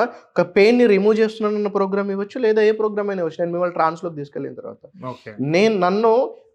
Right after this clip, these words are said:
Speaker 1: ప్రాక్టీస్ చేసుకునే ఛాన్స్ గవర్నమెంట్ నాకు ఎందుకు ఇస్తుంది? నేను ఎథికల్గా ప్రాక్టీస్ చేస్తున్నాను కాబట్టి గవర్నమెంట్ నాకు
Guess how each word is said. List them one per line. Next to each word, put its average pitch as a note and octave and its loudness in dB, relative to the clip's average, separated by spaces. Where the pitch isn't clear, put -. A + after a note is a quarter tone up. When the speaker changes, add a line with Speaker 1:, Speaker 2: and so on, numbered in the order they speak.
Speaker 1:
ప్రాక్టీస్ A3 2
చేసుకునే A#3+ 4
ఛాన్స్ G#3+ 2
గవర్నమెంట్ A3 4
నాకు G#3 0
ఎందుకు G3+ -2
ఇస్తుంది? A3+ -2
నేను G#3 2
ఎథికల్గా A3+ 2
ప్రాక్టీస్ G3+ 0
చేస్తున్నాను F#3 -6
కాబట్టి F3 0
గవర్నమెంట్ F#3+ 2
నాకు G3+ -2